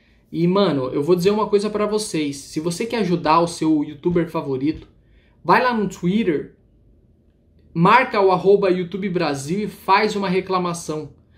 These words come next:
Porque não dá pra gente continuar assim. Quem será o próximo? Será que os canais grandes, justos, vão ser extintos por trabalhar? Apenas por usar um ou outro videozinho de segundos de, de um sabe Deus de quem?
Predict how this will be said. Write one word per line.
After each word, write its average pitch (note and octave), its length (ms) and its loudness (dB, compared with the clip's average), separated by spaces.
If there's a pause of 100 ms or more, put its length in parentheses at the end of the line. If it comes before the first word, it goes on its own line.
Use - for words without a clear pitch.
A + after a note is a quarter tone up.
(220)
Porque D3 260 0
não G3+ 440 4
dá F3+ 300 6
pra G3+ 180 -2
gente F#3+ 260 -6
continuar F3+ 460 -4
assim. D#3+ 560 -8
Quem B3 220 0
será G#3 320 2
o G3+ 120 -2
próximo? G3 480 0
Será G3+ 280 2
que A#3+ 100 -8
os A#3 100 -6
canais F#3+ 400 0
grandes, F3 680 -2 (140)
justos, F3 520 0
vão E3+ 300 0
ser F3+ 300 4
extintos F#3 960 -6 (260)
por A3 160 2
trabalhar? F#3+ 800 0 (300)
Apenas A3+ 420 0
por G#3+ 160 0
usar G3 420 4
um A#3 360 0
ou F3+ 240 6
outro G3 360 4 (220)
videozinho F3 480 -2
de G3+ 100 -2
segundos F#3+ 640 0
de, D3+ 540 -2
de D3+ 180 -6
um F3+ 120 2
sabe G#3+ 400 2
Deus G3+ 240 4
de F3 80 -6
quem? A#3 400 -4